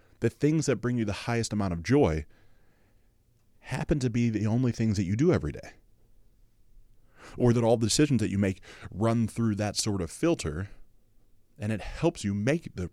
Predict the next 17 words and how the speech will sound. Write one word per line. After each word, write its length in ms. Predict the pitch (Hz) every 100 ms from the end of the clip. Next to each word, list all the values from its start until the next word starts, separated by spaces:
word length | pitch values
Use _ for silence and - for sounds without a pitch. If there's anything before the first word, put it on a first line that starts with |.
| -
proper 320 | - 78 85
decisions 540 | 80 - 78 78 76 - - - -
to 120 | -
propel 240 | 113 - 113
you 120 | 104
in 60 |
the 60 | 104
direction 560 | 90 87 78 92 92 90 - _ _ -
of 120 | 92
ultimate 300 | 85 80 87
fulfillment. 420 | - 95 185 87 - _ _ - - - - - - - - - - - - - _ - - - - _ _ -
I 80 | -
understand, 260 | 110 101 120
as 60 |
I'm 100 | 92
saying 280 | 85 165 117
this, 300 | 82 87 -